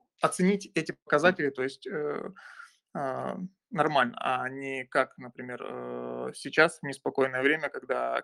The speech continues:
каждая новость, э, каждая, каждый там пакет санкций влияет очень сильно на наши акции. То есть это тоже надо понимать.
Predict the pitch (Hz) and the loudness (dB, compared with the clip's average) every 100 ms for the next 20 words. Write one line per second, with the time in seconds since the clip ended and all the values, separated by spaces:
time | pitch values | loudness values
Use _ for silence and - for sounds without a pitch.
0 | - 147 143 123 135 160 156 147 - - | 4 4 4 -6 -6 -6 -6 -10 -14 -14
1 | 127 123 120 _ 143 131 - 123 131 _ | -12 -14 _ _ -8 -8 -14 -16 -18 _
2 | _ _ _ 226 185 - 143 135 127 143 | _ _ _ -20 -14 -6 -6 -6 -6 -2
3 | 143 151 165 170 - 135 131 135 135 135 | -2 2 2 2 -2 -6 0 2 2 0
4 | - 139 - 151 139 127 127 127 135 127 | -12 -18 -14 -14 -12 -12 -10 -6 -6 -6
5 | 135 127 127 - - - - - _ _ | -12 -12 -12 -12 -16 -16 -20 -20 _ _
6 | _ _ _ _ _ 135 135 - - - | _ _ _ _ _ -14 -14 -16 -8 -6
7 | 135 - 131 - 127 131 - 127 65 | -6 -4 -6 -4 -8 -8 -6 -4 -6